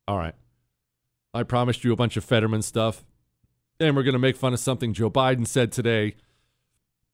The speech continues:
Before we get to that, violent crime's not going to disappear tomorrow.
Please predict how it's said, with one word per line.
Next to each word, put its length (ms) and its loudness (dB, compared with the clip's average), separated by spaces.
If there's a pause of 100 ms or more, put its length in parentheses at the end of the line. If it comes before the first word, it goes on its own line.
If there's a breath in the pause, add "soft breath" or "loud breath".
(140)
Before 260 2
we 140 4
get 180 2
to 100 -2
that, 320 -2 (1160)
violent 460 2
crime's 320 4
not 180 2
going 140 2
to 60 4
disappear 500 0
tomorrow. 400 -2